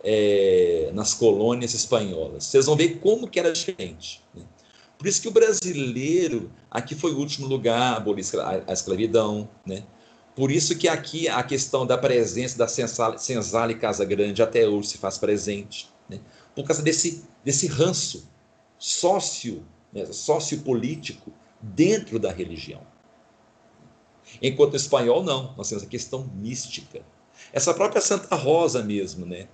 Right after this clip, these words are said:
Ela é, acho que ela é do Peru, ela é peruana, né? Ela é padroeira de toda a América do Sul, né? A Santa Rosa, né? É, quando a gente estuda sobre ela, né, eu, eu estudei um pouquinho sobre ela, ela também, de certa forma, ela é mística.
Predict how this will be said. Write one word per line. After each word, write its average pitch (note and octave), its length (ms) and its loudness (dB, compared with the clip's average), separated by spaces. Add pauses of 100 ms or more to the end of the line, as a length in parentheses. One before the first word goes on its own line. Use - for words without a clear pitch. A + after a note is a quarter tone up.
(360)
Ela A#2 380 4
é, A#2+ 80 4
acho A#2 160 -2
que A#2+ 60 2
ela A#2 280 4
é A#2+ 40 4
do - 100 -6
Peru, G#2 420 -4 (120)
ela G2+ 80 0
é G#2 40 0
peruana, G2 580 -2 (260)
né? F#2+ 140 -2
Ela G2+ 180 4
é G#2 40 0
padroeira G#2+ 460 2
de G2+ 120 -10
toda C#3 180 2
a C3+ 40 -2
América A2+ 280 -2
do G#2 80 -8
Sul, F#2 260 -8 (260)
né? - 80 -20 (640)
A C3+ 140 2
Santa G3 420 2
Rosa, G2+ 800 -2 (160)
né? G#2 280 -8 (540)
É, A#2+ 300 8
quando C3 180 0
a - 20 0
gente E3 120 -2
estuda D#3+ 240 -2
sobre G#2 380 0
ela, A2+ 600 -2
né, F#2+ 180 -2
eu, F#2+ 300 0
eu - 100 -6
estudei A2 220 2
um G#2+ 60 -2
pouquinho G#2+ 260 0
sobre F2+ 360 0
ela, C#3 360 -2 (500)
ela E3+ 120 8
também, E3 500 4
de C3+ 100 -4
certa - 220 0
forma, A#2 220 0
ela A2 100 2
é G#2 40 0
mística. G2 520 -8